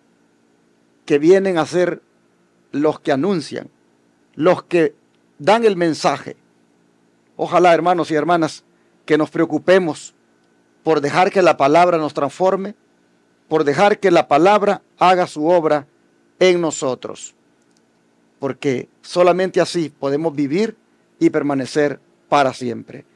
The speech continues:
El Señor es el dador perfecto, el Señor nos da lo que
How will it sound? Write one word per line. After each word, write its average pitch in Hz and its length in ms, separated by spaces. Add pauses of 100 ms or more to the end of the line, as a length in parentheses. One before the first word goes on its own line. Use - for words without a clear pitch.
(220)
El 127 140
Señor 240 500
es 208 320
el 156 160
dador 156 280
perfecto, 165 600 (340)
el 147 140
Señor 170 340
nos 160 160
da 170 220 (840)
lo 151 260
que 143 300